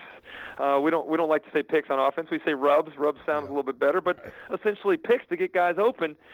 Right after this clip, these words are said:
Speaker 1: And I didn't see a lot of that being, uh, executed over the last couple of years, uh, at Florida.
Speaker 2: Well, you, <clears throat> the, the guy who played for the Steelers, like you did, <clears throat> told me the greatest route in football is a crossing route.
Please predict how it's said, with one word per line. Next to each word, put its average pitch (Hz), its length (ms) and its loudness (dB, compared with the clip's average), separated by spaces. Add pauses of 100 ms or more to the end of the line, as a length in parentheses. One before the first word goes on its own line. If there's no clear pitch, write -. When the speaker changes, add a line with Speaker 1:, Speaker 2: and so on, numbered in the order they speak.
(180)
Speaker 1:
And 170 160 -2
I 202 100 0
didn't 220 260 -6
see 220 120 -6
a 202 40 2
lot 180 280 2
of 156 100 -8
that 160 260 -2
being, 151 300 -8
uh, 147 180 0
executed 151 460 -4
over 131 180 -4
the 131 60 -4
last 139 260 -2
couple 131 220 -6
of 131 60 -2
years, 135 260 -2 (100)
uh, 131 420 2 (300)
at 135 200 0
Florida. 131 360 -2 (800)
Speaker 2:
Well, 113 120 -6
you, 123 140 -10
<clears throat> - 40 -20 (340)
the, 131 220 -12
the - 120 -14
guy 151 260 -2
who 135 60 -6
played 151 260 -6
for 127 100 -12
the 113 100 -8
Steelers, 123 540 -8
like 120 240 -8
you 165 100 -4
did, 107 260 -8 (480)
<clears throat> 92 460 -8
told 113 280 -2
me 120 200 -6
the 98 120 -10
greatest 110 400 -8
route 107 360 -8
in 95 260 -10 (300)
football 98 520 -4
is 92 140 -8
a 90 40 -12
crossing 95 400 -6
route. - 240 -10